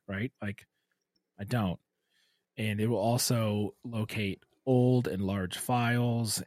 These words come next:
and, uh, helps you uninstall apps completely. So all of the added stuff that some apps will add to your computer, it goes and removes all that.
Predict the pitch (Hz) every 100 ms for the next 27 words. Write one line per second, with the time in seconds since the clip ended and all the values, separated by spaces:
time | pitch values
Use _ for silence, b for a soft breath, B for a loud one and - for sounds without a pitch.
0 | 92 92 90 85 87 - - 92 87 110
1 | 104 - 104 92 101 107 101 - 95 95
2 | 90 95 - - 90 - 120 117 117 113
3 | 113 - 87 98 107 92 - - 95 104
4 | 104 - 113 - 98 113 104 101 98 -
5 | 98 98 101 95 107 101 87 98 95 95
6 | 92 95 90 90 87 98 101 98